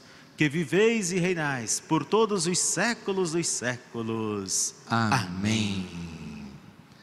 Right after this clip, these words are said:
Speaker 2: Meu irmão, minha irmã, é chegado o momento do ofertório. Prezado irmão e prezada irmã,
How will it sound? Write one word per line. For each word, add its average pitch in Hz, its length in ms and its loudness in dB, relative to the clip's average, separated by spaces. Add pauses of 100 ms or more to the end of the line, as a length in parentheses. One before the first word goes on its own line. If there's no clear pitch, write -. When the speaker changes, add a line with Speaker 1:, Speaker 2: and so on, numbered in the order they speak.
(1200)
Speaker 2:
Meu 104 260 4
irmão, 113 460 2
minha 104 180 0
irmã, 110 480 -2 (200)
é 170 80 0
chegado 120 480 0
o 117 40 0
momento 113 560 0
do 98 300 0
ofertório. 87 840 -2 (720)
Prezado 117 480 4
irmão 127 480 4
e 123 60 4
prezada 113 420 2
irmã, 104 400 2